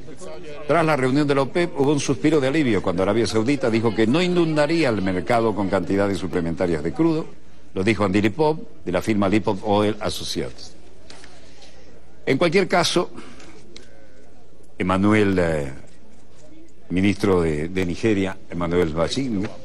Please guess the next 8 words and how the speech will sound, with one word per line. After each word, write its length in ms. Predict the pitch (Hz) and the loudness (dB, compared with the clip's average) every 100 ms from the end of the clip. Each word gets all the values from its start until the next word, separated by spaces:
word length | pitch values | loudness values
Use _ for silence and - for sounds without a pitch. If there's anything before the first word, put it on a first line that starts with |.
| - - - - | -10 -10 -10 -2
el, 380 | 90 87 85 85 | 2 4 4 2
eh, 200 | 82 80 | 0 -2
Khalid 400 | - 87 95 95 | 0 2 4 4
Al-Falih 640 | 90 78 90 92 127 113 | 2 0 0 2 2 0
del, 360 | 85 78 76 80 | -2 -2 -2 0
de 100 | 82 | 2
Arabia 280 | 85 87 80 | 2 2 0
Saudita, 580 | 87 101 135 - 131 | 0 2 2 0 -2